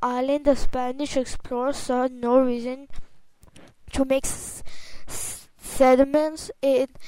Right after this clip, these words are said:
fifteen forty-two, John Redo Cabral, an explorer commissioned by the Mo-, Moorish of Spain, arrived in San Diego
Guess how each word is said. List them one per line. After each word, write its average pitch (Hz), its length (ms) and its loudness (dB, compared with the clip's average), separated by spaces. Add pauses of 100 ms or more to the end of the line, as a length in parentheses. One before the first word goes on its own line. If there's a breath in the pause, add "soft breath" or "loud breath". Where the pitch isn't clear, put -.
(280 loud breath)
fifteen 311 840 -6 (180)
forty-two, 269 1080 2
John 254 400 2
Redo 254 460 0 (340)
Cabral, 247 840 -2 (320 loud breath)
an 247 180 -2
explorer 254 520 6
commissioned 247 960 -2 (500 loud breath)
by 254 180 6
the 254 140 -6
Mo-, 247 260 -12 (600)
Moorish 254 840 6
of 247 140 -2
Spain, 262 580 2
arrived 247 600 2
in 240 180 -10
San 254 320 -6
Diego 226 380 2